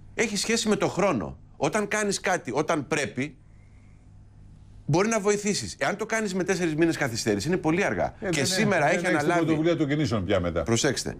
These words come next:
Speaker 1: Και σήμερα, επειδή δεν θέλει να δεχτεί την πρόταση που του έχω κάνει για υπερυπουργό, αναλαμβάνει ο ίδιος το συντονισμό της Εθνικής Επιτροπής Μετανάστευσης.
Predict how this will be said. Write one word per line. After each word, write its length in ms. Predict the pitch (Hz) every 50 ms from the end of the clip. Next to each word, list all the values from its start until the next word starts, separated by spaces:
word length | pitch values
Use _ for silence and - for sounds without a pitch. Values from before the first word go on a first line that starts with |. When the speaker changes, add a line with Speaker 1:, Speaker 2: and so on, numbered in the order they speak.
| - - -
Speaker 1:
Και 120 | - 120
σήμερα, 540 | 107 - 165 175 165 139 110 113 120 135 -
επειδή 320 | - 113 92 - 117 110 123
δεν 120 | 165 185
θέλει 220 | 180 - 208 196
να 100 | 180 170
δεχτεί 260 | 151 135 127 - - 127
την 120 | - 101
πρόταση 400 | - 123 123 - 110 95 - -
που 140 | - 104 95
του 80 | 87
έχω 160 | 110 98 107 87
κάνει 380 | - 110 104 98 95 85 - - - - -
για 160 | - 104 104
υπερυπουργό, 760 | 101 95 - 95 87 82 - 85 82 78 82 95 110 123 - - - - - -
αναλαμβάνει 920 | - 135 131 131 135 131 131 131 127 127 120 135 196 220 226 220 202 185
ο 140 | 165 143 135
ίδιος 540 | 135 139 131 120 127 160 190 190 - - - - - - - - -
το 140 | - 143
συντονισμό 680 | - - 135 127 117 127 127 123 123 113 110 135 170 190
της 160 | 190 - -
Εθνικής 420 | 170 135 147 147 143 - 175 170 -
Επιτροπής 420 | 156 156 147 147 139 - 175 165
Μετανάστευσης. 800 | 156 165 147 147 147 156 151 - - 87 - - - - - -